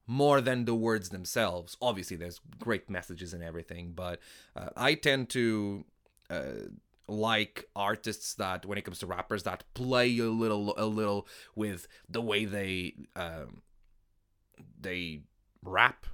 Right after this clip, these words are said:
<laughs> as opposed to rappers that maybe from, and there's a lot of them from, like, the eighties, that it's about just a constant rapping and saying the words and the messages that came across. Anyways, I'm not a big lyrics guy,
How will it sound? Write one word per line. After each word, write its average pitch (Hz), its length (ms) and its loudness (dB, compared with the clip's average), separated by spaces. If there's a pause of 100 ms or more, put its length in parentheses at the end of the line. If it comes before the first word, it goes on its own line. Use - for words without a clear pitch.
(400)
<laughs> 165 440 2
as 175 140 6
opposed 180 360 8
to 160 80 2
rappers 151 320 6
that 139 160 6
maybe 139 320 4
from, 123 480 0
and 110 120 -2
there's 107 140 2
a 107 60 0
lot 98 180 0
of 165 100 0
them 98 140 -4
from, 95 220 -6
like, 90 220 -8
the 90 180 -10
eighties, 110 480 -6 (280)
that 113 280 2
it's 131 200 0
about 120 440 2 (200)
just - 200 -2
a - 40 -4
constant 147 600 2
rapping 110 580 2
and 104 280 -2 (180)
saying 120 360 2
the 110 80 2
words 98 240 0
and 98 100 -4
the 95 40 -6
messages 87 540 -4
that - 180 -8
came 82 180 -4
across. - 380 -12
Anyways, - 460 0 (2000)
I'm 175 160 4
not 143 120 6
a 113 40 6
big 101 160 0
lyrics 90 320 -2
guy, 67 280 -14